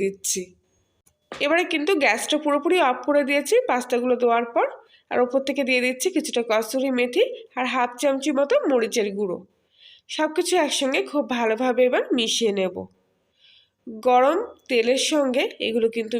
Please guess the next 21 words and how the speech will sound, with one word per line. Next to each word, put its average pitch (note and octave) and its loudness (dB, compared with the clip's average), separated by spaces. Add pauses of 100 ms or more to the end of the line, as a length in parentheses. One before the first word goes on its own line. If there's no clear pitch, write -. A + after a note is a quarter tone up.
মিশিয়ে A#3 0
নিলে C4 0 (320)
দারুণ A3+ 2 (120)
একটা C#4 -2 (140)
সেন্ট G#3+ 0 (100)
বেরোবে। F3+ -4 (760)
আর C4 -4 (120)
পাস্তা C4 0
রান্না D#4+ 2
কিন্তু D#4 0
আমার G#4 4 (180)
একেবারে C#4 2
পুরোপুরি A#3+ 2
রেডি A#3+ 4
হয়ে G3+ 4
গেছে। F#3 -2 (760)
এবার E4+ 2 (100)
আমি C4+ 0 (440)
গরম A#3+ 4
গরম D4+ 2 (100)
পাস্তাগুলো A3+ 0